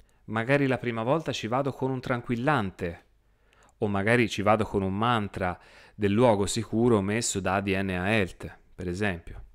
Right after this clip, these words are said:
che dura dieci minuti, quindi in dieci minuti già il decollo è avvenuto, la rimetto altri dieci minuti e sono già a terra.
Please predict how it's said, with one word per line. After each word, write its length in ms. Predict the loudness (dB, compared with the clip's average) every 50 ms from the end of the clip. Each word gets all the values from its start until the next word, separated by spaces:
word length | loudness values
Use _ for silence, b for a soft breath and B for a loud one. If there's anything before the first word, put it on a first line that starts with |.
| -14 -8
che 120 | -6 -2
dura 220 | 0 2 2 2
dieci 280 | 2 0 0 -2 -2 -2
minuti, 440 | -2 0 0 0 0 0 -2 -2 -4
quindi 280 | -2 0 0 0 0
in 80 | -2 0
dieci 280 | 0 0 -2 -2 -2 -2
minuti 340 | 0 0 0 0 0 0
già 260 | 2 4 4 2 2 0 B B B B B B
il 160 | B -4 -2
decollo 420 | -2 -2 0 2 2 4 4 4 4
è 40 |
avvenuto, 720 | 2 2 2 2 2 2 0 -2 -2 2 2 2 2 2 0 0
la 140 | 2 4
rimetto 440 | 4 4 4 2 0 0 0 0 -2
altri 200 | -2 -2 -2 -4
dieci 300 | -2 -2 -2 -2 -2 -4
minuti 540 | -2 -2 0 0 -2 -4 -2 -2 -4 -4 -4 B B B B B B
e 80 | B -6
sono 260 | -4 -4 -2 -2 -2
già 240 | -2 0 0 0 0
a 80 | 0 -2
terra. 500 | 0 2 4 4 4 2 -2 -8 -10